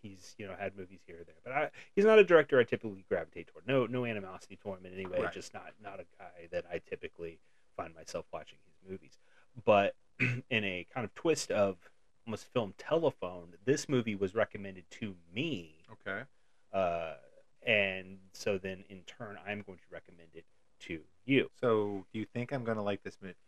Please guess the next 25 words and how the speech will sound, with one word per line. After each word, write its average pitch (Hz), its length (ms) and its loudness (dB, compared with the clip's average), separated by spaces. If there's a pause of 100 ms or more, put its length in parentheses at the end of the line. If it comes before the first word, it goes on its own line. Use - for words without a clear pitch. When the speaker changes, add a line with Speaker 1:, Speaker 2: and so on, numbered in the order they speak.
(200)
Speaker 1:
I 135 120 10
honestly 156 400 6
do. 104 260 4 (240)
I 107 120 6
Speaker 2:
Okay. 107 180 4
Speaker 1:
really 117 300 6
do. 113 360 4 (400)
Uh, 92 300 4 (100)
I 104 120 4
think 104 360 -8 (420)
there 98 340 4
are, 101 180 0
s-, - 220 -8
like 107 120 -6
I - 20 -14
said, 110 180 -2
there 95 100 -2
are - 20 -4
some 98 260 -10
things 113 220 -2
about 110 300 0
this 113 180 -10
movie 101 240 2
that 92 220 -4
kinda, 113 240 -2